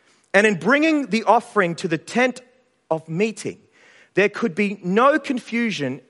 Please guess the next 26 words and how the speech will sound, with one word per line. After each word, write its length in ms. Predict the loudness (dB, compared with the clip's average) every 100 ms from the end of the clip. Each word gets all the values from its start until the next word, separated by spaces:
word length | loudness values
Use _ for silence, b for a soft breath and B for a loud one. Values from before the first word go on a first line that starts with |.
| 0
as 180 | 0 0
to 140 | -6
who 560 | -6 -4 0 2 0 -4 b b -6
this 200 | -4 0
was 160 | -2
being 260 | -2 -4 -4
presented 680 | -8 -4 -2 -2 -8 -10 -16 _
to. 300 | -8 -6 -8 -14 _ _ _ _ _ _
This 160 | -4 -2
was 120 | 0
not 220 | 0 0
being 220 | -2 -2
presented 500 | -2 0 0 0 -4
to 140 | -4 -6
a 40 |
foreign 460 | -2 0 0 0 -2
god. 300 | -4 -4 -16 _ _ _ _ _ _ -4
This 280 | 0 0 0
was 260 | 0 0
being 340 | -2 -4 -4 -6
presented 640 | -8 -4 -4 -2 -6 -6 b b b -16
to 120 | -8
the 80 | -4
God 480 | 0 4 4 2 -2 _ _ _ _ -14
of 160 | -14 _ _
Israel. 480 | -6 -6 -8 -18 -18